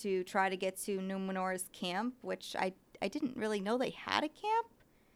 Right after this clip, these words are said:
I don't really know how far away the camp was to avoid being destroyed, because, as we mentioned earlier,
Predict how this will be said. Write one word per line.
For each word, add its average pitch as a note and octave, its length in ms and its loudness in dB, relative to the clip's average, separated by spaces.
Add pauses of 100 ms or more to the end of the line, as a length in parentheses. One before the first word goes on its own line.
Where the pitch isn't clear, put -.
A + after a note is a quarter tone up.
(120)
I - 80 2
don't E3 180 4
really A#3 220 4
know A#3 120 6
how G#3+ 200 6
far G#3 320 8
away G#3 200 6
the G3 80 0
camp F#3+ 360 -4
was A#3 640 4
to G3+ 160 4
avoid F#3 360 2
being F#3 240 2
destroyed, A#3 720 2
because, F#3 640 -2 (500)
as G#3 160 6
we B3+ 120 10
mentioned B3+ 400 6
earlier, G3 680 4